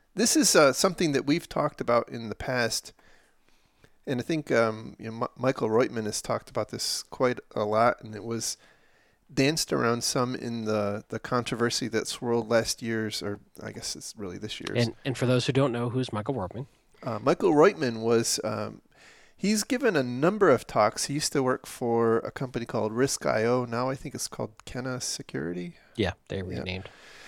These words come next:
Speaker 1: And, uh, they were the ones who wrote the, uh, the vulnerability section of the Verizon D B I R, which, uh, was met with much controversy,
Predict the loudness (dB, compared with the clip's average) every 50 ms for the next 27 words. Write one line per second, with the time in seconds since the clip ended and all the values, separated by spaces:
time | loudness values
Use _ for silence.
0 | -20 -20 -20 -20 -20 _ -4 2 2 4 4 6 8 8 8 8 8 8 8 10
1 | 10 10 8 8 8 6 6 4 4 2 -6 -8 -10 -4 -2 -2 -2 -2 -2 0
2 | 4 6 6 6 4 2 -6 _ -16 -16 -12 -8 -6 -4 -4 -4 -4 -4 -4 -4
3 | -6 -6 -8 -10 _ _ _ _ _ _ _ _ _ -18 -16 -10 -8 -6 -6 -6
4 | -6 -8 -8 -4 0 0 0 2 0 0 2 0 0 2 0 -2 -2 -4 -2 -4
5 | -4 -4 -6 -10 -10 -8 -8 -8 -8 -10 -10 -8 -6 -4 -4 -4 -6 -8 -10 -8
6 | -4 -4 -2 -2 -4 -6 _ _ _ _ _ _ _ _ _ -8 0 2 4 6
7 | 6 4 4 0 -4 -8 -8 -6 -6 -6 -4 -2 0 0 2 2 2 2 2 2
8 | 0 -2 -6 -16 -20 _ _ _ _ _ _ _ -12 -10 -8 -8 -8 -8 -10 -12
9 | -12 -10 -10 -10 -10 -8 -8 -6 -4 -6 -6 -6 _ _ -20 -20 _ _ _ _
10 | _ _ _ _ _ _ _ 2 4 4 4 4 2 0 0 0 -2 -12 -14 -12
11 | -10 -2 0 0 0 0 -2 -10 -8 -4 -4 -4 -4 -4 -4 -2 -2 -2 0 0
12 | -2 -4 -6 -10 -12